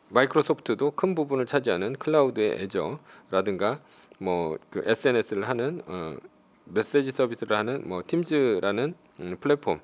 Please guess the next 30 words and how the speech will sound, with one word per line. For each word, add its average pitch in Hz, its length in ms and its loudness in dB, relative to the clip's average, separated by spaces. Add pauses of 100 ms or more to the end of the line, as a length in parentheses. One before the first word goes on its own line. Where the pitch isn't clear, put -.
온라인 113 280 0
플랫폼의 123 520 -2
성장에 156 380 -2
차질이 135 360 -2
있을 90 220 -6
수 - 140 -12
있습니다. - 420 -16 (520)
아, 104 140 2
물론 123 440 2
백신은 120 420 -2
내년 107 240 0
상반기는 147 540 0
지나야, 98 420 -4 (300)
아, 90 100 -2
집단 110 480 2
면역이 104 340 2
될, 98 160 -2 (260)
될, 104 180 -2 (200)
되겠지만, 101 600 0 (560)
아, 92 220 0
그래도 117 440 2
아주 - 240 -4
나이스한 123 520 0
상황은 120 340 0
아닙니다. 76 340 -6 (640)
그러면 143 460 4
남는 135 300 4
것이 123 200 2
바로 92 260 0
애플입니다. 87 600 -4